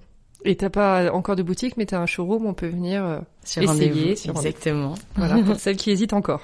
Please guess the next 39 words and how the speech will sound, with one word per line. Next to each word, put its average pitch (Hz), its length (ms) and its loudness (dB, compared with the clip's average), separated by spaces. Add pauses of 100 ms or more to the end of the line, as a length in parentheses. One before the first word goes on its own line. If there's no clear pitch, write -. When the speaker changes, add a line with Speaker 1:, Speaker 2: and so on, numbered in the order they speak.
Speaker 2:
Donc, 156 160 -4
tu 165 80 -12
vois, 208 80 2
j'évoquais 180 320 2
prendre 170 200 0
le 160 60 0
pouvoir. 175 320 -2
Et 170 60 -10
qu'est-ce - 180 -6
que 196 80 -10
ça 175 100 0
veut 147 80 -2
dire 156 140 0
pour 143 180 -10
toi, 156 120 -4
prendre 151 320 -4
le 143 80 -2
pouvoir ? 156 580 -6 (100)
Speaker 1:
Alors 180 360 0
là, 208 440 4
c'est - 260 -10
pas 220 180 2
facile 226 760 0 (420)
<laughs> 349 560 8
comme 240 140 0
question. - 480 -8 (760)
Euh, 160 400 -8 (380)
prendre, 233 380 0
pour 220 220 -6
moi, 208 140 0
des 208 140 0
décisions 185 580 -4
pour 208 240 -6
moi-même, 165 320 -2 (720)
avec 190 200 -4
lesquelles 202 220 0
je 202 60 -8
suis 202 200 -2
alignée. 190 600 0